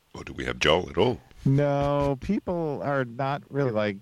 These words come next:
Speaker 2: proactive, and I haven't had
Speaker 1: Well, that's fine.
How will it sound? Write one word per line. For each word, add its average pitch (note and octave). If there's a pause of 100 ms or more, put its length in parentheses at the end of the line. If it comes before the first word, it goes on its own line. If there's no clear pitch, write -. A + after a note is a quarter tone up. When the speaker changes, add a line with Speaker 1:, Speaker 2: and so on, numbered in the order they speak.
(160)
Speaker 2:
proactive, A2
and E2+
I F#2+ (120)
haven't F#2 (120)
had F2 (1900)
Speaker 1:
Well, -
that's -
fine. G2+